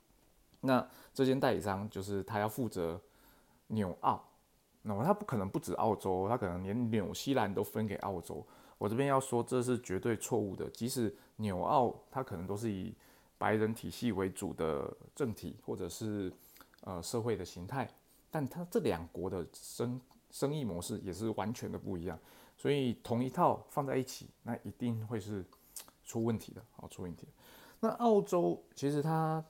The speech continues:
土地面积这么的大，它人口其实跟台湾差不了多少。在这种情况下，很多时候我们会认为，啊，土地这么大，啊，G D P这么高，所以，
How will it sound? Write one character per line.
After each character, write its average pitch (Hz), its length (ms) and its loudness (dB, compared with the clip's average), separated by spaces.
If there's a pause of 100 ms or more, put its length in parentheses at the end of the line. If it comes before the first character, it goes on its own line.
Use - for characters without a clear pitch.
土 98 160 -2
地 135 200 0
面 131 160 0
积 117 120 0
这 131 120 -2
么 101 120 0
的 82 100 -2
大， - 260 0 (220)
它 185 140 2
人 127 180 4
口 101 180 -2
其 - 160 -6
实 92 60 -2
跟 104 220 0
台 90 160 -4
湾 98 260 -2
差 107 140 -2
不 101 100 0
了 107 160 0
多 101 220 -4
少。 - 200 -4 (640)
在 196 120 8
这 190 40 6
种 175 180 6
情 104 200 -6
况 117 160 -2
下， 110 280 -2 (120)
很 110 120 -4
多 196 140 2
时 190 80 2
候 196 80 6
我 139 80 4
们 104 100 0
会 147 180 0
认 143 200 0
为， 95 200 -4
啊， 156 280 -6
土 98 180 -10
地 139 280 -2
这 - 120 -8
么 113 120 -4
大， - 260 -4 (500)
啊 92 200 -6
，G 127 120 -4
D 127 160 -2
P 123 200 0
这 127 100 -2
么 117 100 2
高， 113 300 2
所 123 180 -2
以， 117 160 2